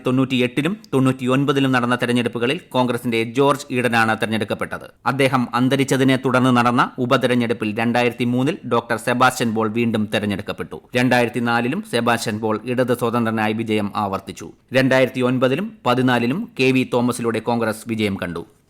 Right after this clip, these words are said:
രണ്ടായിരത്തി പത്തൊമ്പതിൽ മുൻ എം പി ജോർജ് ഈഡന്റെ മകൻ ഹൈബി ഈഡനിലൂടെ കോൺഗ്രസ് സീറ്റ് നിലനിർത്തി. മണ്ഡലത്തെക്കുറിച്ച് ആകാശവാണി കൊച്ചി ലേഖകൻ രാജ്മോഹൻ.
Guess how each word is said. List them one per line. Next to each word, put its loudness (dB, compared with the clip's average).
രണ്ടായിരത്തി 4
പത്തൊമ്പതിൽ 0
മുൻ 0
എം 0
പി 2
ജോർജ് 4
ഈഡന്റെ 2
മകൻ 0
ഹൈബി 0
ഈഡനിലൂടെ 2
കോൺഗ്രസ് 0
സീറ്റ് -2
നിലനിർത്തി. -4
മണ്ഡലത്തെക്കുറിച്ച് 0
ആകാശവാണി 0
കൊച്ചി -4
ലേഖകൻ -2
രാജ്മോഹൻ. -2